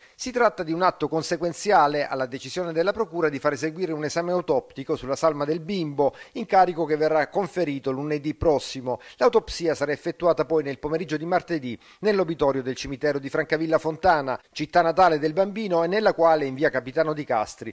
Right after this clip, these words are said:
si è verificata la tragedia. La Procura di Bari dunque al momento ha deciso di non dare seguito alla denuncia presentata dai nonni materni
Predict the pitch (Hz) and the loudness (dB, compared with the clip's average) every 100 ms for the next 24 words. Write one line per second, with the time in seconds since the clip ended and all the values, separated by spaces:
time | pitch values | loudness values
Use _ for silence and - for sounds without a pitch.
0 | - - - 180 151 123 120 131 123 131 | -14 -10 -4 0 0 -2 -2 -2 0 0
1 | 139 143 120 117 104 113 - - 226 226 | 0 -4 -4 -6 -6 -8 -8 -6 0 2
2 | 190 175 156 180 127 113 113 - - 190 | 2 2 0 2 2 2 0 -12 -8 -4
3 | 233 190 180 202 175 165 160 147 147 170 | -2 2 2 0 -2 -2 -2 -4 -4 -8
4 | 165 151 143 156 165 208 185 170 151 147 | -4 -4 -2 -4 2 2 0 -4 -4 -6
5 | 143 156 131 127 127 151 208 147 131 123 | -2 2 2 2 0 -2 -2 -4 -4 -4
6 | 123 120 156 143 131 120 131 170 180 170 | -8 0 4 4 2 -2 0 0 -2 0
7 | 175 170 160 139 131 131 | 0 2 2 2 -2 -8